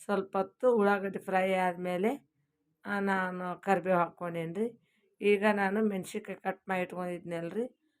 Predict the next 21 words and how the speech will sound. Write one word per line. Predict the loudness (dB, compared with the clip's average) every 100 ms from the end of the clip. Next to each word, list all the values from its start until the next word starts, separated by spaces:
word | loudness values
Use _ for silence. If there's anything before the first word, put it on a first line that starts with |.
| _ _
ಅವನ್ನು | 2 4 4 4
ಎಣ್ಣೆಗೆ | 2 0 -2 -2 -4
ಹಾಕ್ಕೊಂಡು | -8 _ -6 -4
ಫ್ರೈ | -4 2 2 4
ಮಾಡ್ಕೊತೇನೆ | 2 0 -2 -6 -10 -8 -10
ರೀ. | -10 -14 -18 _ _ _ _ _ _ _ _ _ 0
ಇವು | 2 4
ಬಾಡುವರೆಗೂ | 2 2 4 4 2 0 -2
ಫ್ರೈ | -2 -2 0
ಮಾಡ್ತಾನೆ | 0 0 -2 -2 -2 0 2
ಇರ್ಬೇಕು | 0 0 -4 -4 -10
ರೀ. | -6
ಯಾಕಂದ್ರೆ | -2 -4 -4 -6 -2 -2
ಹಸಿ | -4 -4
ಹಸಿ | -6 -4 -6
ಇದ್ರೆ | -8 -6 -6 -6 -10 _ _ _ _ _ 2
ಟೇಸ್ಟ್ | 2 2 -2
ಬರಂಗಿಲ್ಲ | -2 2 4 2 -2 -2
ರೀ. | 0 -2 -4 _ _ _ _ _
ಪೂರ | -2 2 4 6
ಅದು, | 6 6 2 -2 -8